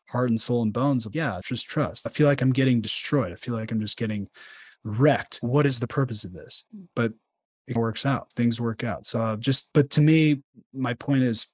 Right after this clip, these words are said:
I literally attribute to ayahuasca that huge belief shift. And that's a very helpful belief shift, <laughs> by the way, because a lot of shitty things do happen. And so having a way to not only handle them on a tactical level, I'm like, "Okay, now I need to use my E Q. Now I need to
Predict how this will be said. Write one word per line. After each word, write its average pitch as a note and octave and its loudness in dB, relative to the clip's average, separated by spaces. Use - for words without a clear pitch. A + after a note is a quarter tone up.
I B2+ 0
literally D3+ 4
attribute A#2+ -2
to B2+ -8
ayahuasca A2 -6
that A2+ -4
huge B2+ 0
belief A2 -4
shift. - -18
And B2 0
that's - 4
a E4 2
very G#3+ 8
helpful E3+ 4
belief C3 2
shift, - -4
<laughs> - -14
by A2 -2
the - -2
way, B2+ 4
because B2+ -2
a - -12
lot E3 0
of C#3 0
shitty C#3+ -4
things B2 -2
do G#3 0
happen. - -10
And B2+ -4
so D3 0
having E3+ -2
a C#3+ 0
way C#3 -2
to C3 -8
not F3+ -2
only F3+ -4
handle C#3+ -4
them B2+ 0
on G2+ -6
a F#2 -12
tactical B2+ -10
level, F#2 -4
I'm F#2 0
like, F#2 -4
"Okay, F#2+ -8
now G#2+ -2
I A2 -4
need G#2+ -4
to G2+ -6
use G#2 -4
my F2 -10
E A#2+ 0
Q. A#2 -2
Now G#2+ 0
I G#2+ -6
need G#2+ -4
to F#2 -8